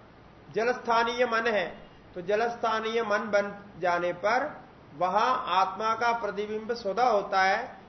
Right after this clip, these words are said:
क्योंकि आत्मा पहले से सर्वव्यापक है, सर्वत्र पहुंचा हुआ, उसको तो, अ, आत्मा को वहां कोई पहुंचाने की आवश्यकता नहीं। इसीलिए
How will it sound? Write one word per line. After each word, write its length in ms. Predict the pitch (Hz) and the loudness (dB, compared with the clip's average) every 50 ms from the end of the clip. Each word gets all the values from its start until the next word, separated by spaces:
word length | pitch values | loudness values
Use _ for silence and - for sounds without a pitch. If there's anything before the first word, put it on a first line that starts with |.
| - - - | -20 -10 -6
क्योंकि 320 | 185 190 202 202 220 247 | -4 -4 -4 -2 0 0
आत्मा 600 | - - 175 175 180 190 - - - 226 233 247 | 0 2 2 2 4 2 2 0 -2 -2 -2 -2
पहले 440 | 247 - 214 202 202 208 226 233 226 | -2 0 2 2 4 4 2 0 -2
से 160 | - 233 233 | -2 -4 -4
सर्वव्यापक 640 | - 214 214 214 220 233 220 226 233 226 226 226 226 | -4 -4 -2 -2 -2 -2 0 2 2 2 2 2 0
है, 220 | 220 214 226 226 | 0 2 2 2
सर्वत्र 460 | 220 208 196 196 202 220 - - 220 | 0 0 -2 0 -2 -2 -2 -4 -4
पहुंचा 420 | 220 214 202 196 190 190 208 196 196 | -2 0 -2 -2 0 0 0 2 2
हुआ, 400 | 180 156 143 127 113 107 - - - - - - - - - - - - | 2 2 0 -2 -6 -8 -10 -12 -16 -20 -20 -20 -20 -20 -20 -20 -16 -16
उसको 280 | 175 151 - - 208 208 | -16 -12 -8 -6 -6 -6
तो, 360 | 202 214 214 214 214 - - - - - - - 196 | -4 -6 -6 -6 -8 -10 -14 -18 -20 -20 -20 -14 -8
अ, 420 | 185 185 180 175 208 190 - - | -6 -4 -2 -2 -2 -4 -4 -2
आत्मा 420 | - 165 165 165 - 196 202 202 | -2 -2 -2 -2 -2 -2 0 0
को 160 | 202 208 220 214 | 0 0 -2 -2
वहां 300 | 202 185 175 190 208 202 | -2 -2 -2 -2 -2 -2
कोई 140 | 208 214 | -4 -4
पहुंचाने 500 | 202 196 190 185 180 180 196 190 190 196 | -4 -4 -4 -4 -4 -2 -4 -4 -4 -4
की 120 | 196 196 202 | -4 -4 -4
आवश्यकता 480 | 165 - - - - - - - 208 | -4 -4 -6 -8 -12 -14 -12 -10 -10
नहीं। 140 | 202 196 202 - - - - - - - - - - - - - - - - - - - | -10 -12 -14 -18 -20 -20 -20 -20 -20 -20 -20 -20 -20 -20 -20 -20 -20 -20 -20 -20 -18 -16
इसीलिए 500 | 190 - - 214 208 196 190 202 226 262 | -14 -12 -10 -8 -4 0 4 6 6 6